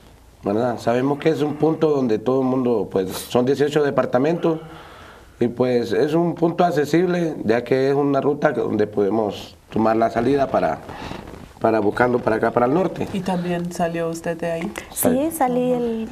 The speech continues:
Speaker 1: Eh, el
Speaker 3: doce.
Speaker 1: propósito de salir así en grupo fue para que lo saliéramos como una sola familia y cuidarnos unos a nosotros, porque a diario salen más de trescientas personas emigrando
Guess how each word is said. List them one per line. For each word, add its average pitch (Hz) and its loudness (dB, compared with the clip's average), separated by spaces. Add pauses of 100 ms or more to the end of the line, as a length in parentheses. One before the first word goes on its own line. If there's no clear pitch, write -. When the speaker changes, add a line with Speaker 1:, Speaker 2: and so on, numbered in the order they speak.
(100)
Speaker 1:
Eh, 151 4
el 139 2
Speaker 3:
doce. 123 -6
Speaker 1:
propósito 202 2
de 180 0
salir 165 2
así 180 2
en 170 2
grupo 180 2 (220)
fue 151 6
para 147 2
que 131 -2
lo 110 4
saliéramos 135 2
como 151 2
una 147 2
sola 147 2
familia 185 2 (500)
y 123 2
cuidarnos 139 2
unos 151 2
a 135 2
nosotros, 117 0 (640)
porque 120 2
a 117 2
diario 190 4
salen 180 0
más 165 2
de 180 2
trescientas 151 0
personas 165 2
emigrando 117 2